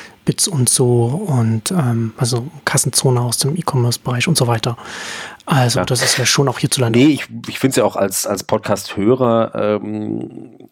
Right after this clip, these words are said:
Speaker 2: ist es ja auch erstmal tendenziell angenehmer, wenn da nicht sozusagen so ein, so ein Werbejingle reinrattert oder irgendwie bei Spotify. Also bei Spotify als, als Gratisnutzer ist es ja am krassesten, äh, sozusagen so. Man hört Musik und dann,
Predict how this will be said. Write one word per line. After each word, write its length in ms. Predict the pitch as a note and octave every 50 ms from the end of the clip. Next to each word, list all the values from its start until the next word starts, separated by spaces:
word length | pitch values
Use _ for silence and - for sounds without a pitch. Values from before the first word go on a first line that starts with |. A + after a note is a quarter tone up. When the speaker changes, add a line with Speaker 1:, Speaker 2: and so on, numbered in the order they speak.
| - - _ _ _ _
Speaker 2:
ist 360 | - - - - A2+ - -
es 120 | G#2+ - - -
ja 80 | F#2
auch 100 | F#2 F2+
erstmal 300 | F2 G2 G#2 - A2 G2
tendenziell 380 | - - G#2 G2+ G2 A2 G#2+ - -
angenehmer, 580 | F#2 G#2 B2+ C3 A#2+ F#2+ F2+ F2+ F2+ F#2 F2+
wenn 120 | E2+ F2+ F#2
da 80 | F2+
nicht 180 | F2+ F#2+ F#2+ -
sozusagen 340 | - F#2+ - - G#2 F#2+ F#2
so 120 | F2+ F2+
ein, 100 | F2 F2+
so 80 | F2+ F2+
ein 240 | F2 F2+ F2+ F2
Werbejingle 720 | E2+ F2 F2 F#2 G#2+ G#2+ G#2 - G#2+ G#2 G#2 G2+ G#2 G#2 G2+
reinrattert 720 | F#2+ F2+ F#2 F#2+ G2+ G#2 G2+ G2+ F#2 - - G2+ F#2+ -
oder 100 | F2+ F#2 F#2
irgendwie 180 | F2 F2 F#2+
bei 100 | F#2 F#2
Spotify. 420 | F2 - - G2 - A#2 G#2+ - -
Also 120 | - G2
bei 80 | G2+ F#2+
Spotify 500 | - - G#2+ A2+ G#2+ - - G2+ G2 F#2+
als, 300 | - F2+ F2+ - - -
als 340 | F2+ F#2 - - - -
Gratisnutzer 640 | - - E2+ F#2 G2 - G2+ - G#2 F#2+ - F#2+ F#2+
ist 140 | - - -
es 100 | F#2+ -
ja 80 | - -
am 80 | E2+
krassesten, 640 | - - G#2+ A2 - B2+ - - - A#2+ A2+ A2 A2+
äh, 320 | A#2 - - A2 G#2+ G#2+
sozusagen 680 | G#2 G#2+ G#2+ - - - A2 F#2+ G#2 G2+ G2+ G2+ G#2 G#2+
so. 120 | G2 G#2
Man 160 | G2 F#2+ F2+ F2+
hört 120 | F2+ F#2
Musik 420 | F#2+ F2+ E2+ - G#2 G#2 A#2 -
und 100 | - F#2
dann, 140 | G2+ F2+ F2+